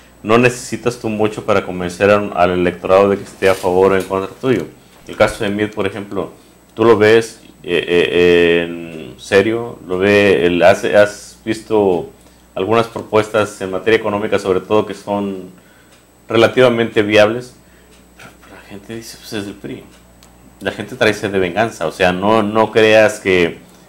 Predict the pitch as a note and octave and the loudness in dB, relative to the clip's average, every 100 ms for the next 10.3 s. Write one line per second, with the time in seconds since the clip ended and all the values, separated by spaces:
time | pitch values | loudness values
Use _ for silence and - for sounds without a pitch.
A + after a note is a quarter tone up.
0 | _ - G2 F#2 E2 G2 G2 F2+ F#2+ - | _ -2 2 2 2 2 4 6 4 4
1 | G2+ F#2 A2 C3 B2 B2+ A#2 - G#2+ G2+ | 4 6 4 2 2 2 0 0 -2 2
2 | A2 A2+ A2+ G#2+ F#2+ D2+ - - - - | 0 4 4 6 4 0 -4 -14 -20 -20
3 | - - - F#2 F#2+ G2+ G2+ G#2 G2+ G2 | -20 -20 -16 -12 -10 -6 -6 -6 -8 -4
4 | G#2 G#2+ G#2+ G#2 G2+ G#2 G#2 G#2+ G#2+ G2+ | -2 -2 0 2 4 6 6 4 0 0
5 | F#2 - - - - - - G2 G#2 A2 | -2 -10 -20 -20 -16 -12 -4 0 4 4
6 | G#2+ A2 G#2+ A2+ A2 - - _ - F2+ | 4 0 2 2 2 -4 -18 _ -18 -14
7 | A#2 A2 A#2 A2 G#2 F#2 F#2 G#2 - - | -14 -10 -8 -4 -4 -4 0 0 -2 -8
8 | - - _ _ _ _ _ - F#2+ - | -20 -20 _ _ _ _ _ -12 -8 -6
9 | F#2+ F#2+ G#2 G#2 G#2 G2 G2 G2 F2+ F2+ | -4 0 -2 0 2 2 2 -2 -4 -6
10 | F#2+ G2+ | -12 -12